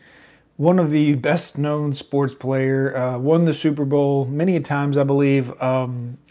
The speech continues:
arguably one of the best football players of all time, depending on who you ask, obviously. The man is worth millions and millions and millions of, of dollars. Uh, had a deal with, um,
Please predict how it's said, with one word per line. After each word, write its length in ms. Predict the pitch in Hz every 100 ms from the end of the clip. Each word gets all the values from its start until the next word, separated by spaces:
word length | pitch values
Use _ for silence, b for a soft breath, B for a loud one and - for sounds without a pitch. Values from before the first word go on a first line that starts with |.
| -
arguably 500 | 175 160 151 143 139
one 220 | 135 143
of 100 | 131
the 60 |
best 280 | 127 131 127
football 320 | 147 131 135
players 400 | 123 139 135 131
of 60 | 123
all 360 | 123 127 127 123
time, 380 | - 139 139 139
depending 420 | 127 190 175 147
on 140 | 143
who 80 | 143
you 240 | 135 120
ask, 340 | 123 127 127 -
obviously. 640 | 127 127 127 - 139 131 B B B B B B B B _
The 180 | 143 156
man 420 | 160 175 180 165
is 220 | 170 147
worth 540 | 135 151 151 127 - - _ _ -
millions 480 | 196 226 202 165
and 120 | 143 143
millions 320 | 143 143 135
and 80 | 127
millions 480 | 135 131 131 113
of, 180 | 110 104 _
of 160 | 135 117
dollars. 600 | 131 127 131 120 - -
Uh, 280 | 135 127 127
had 200 | 127 147
a 60 | 143
deal 340 | 135 143 143
with, 320 | 139 135 135
um, 540 | 131 131 131 123 113